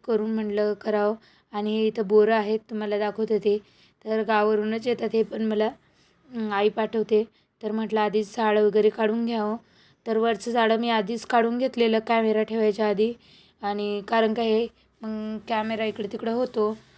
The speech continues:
आणि म्हणून मग आधीच सगळे मिस्टरांना म्हटलं झाडे वगैरे काढून द्या. तर बघू शकता, सगळा पसारा असा टेबल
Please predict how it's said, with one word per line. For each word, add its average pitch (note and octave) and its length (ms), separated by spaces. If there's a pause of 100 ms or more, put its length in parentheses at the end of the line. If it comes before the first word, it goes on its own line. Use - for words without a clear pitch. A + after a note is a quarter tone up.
(220)
आणि G#3 400
म्हणून G#3+ 340
मग G#3+ 200
आधीच G#3+ 360
सगळे A3+ 280
मिस्टरांना A3 560
म्हटलं A3 360
झाडे G#3+ 280
वगैरे G#3 220
काढून G#3+ 340
द्या. G#3+ 140 (580)
तर A3+ 100
बघू A3 260
शकता, A3+ 320
सगळा A3 260
पसारा A3 380
असा A3 180 (200)
टेबल A3 280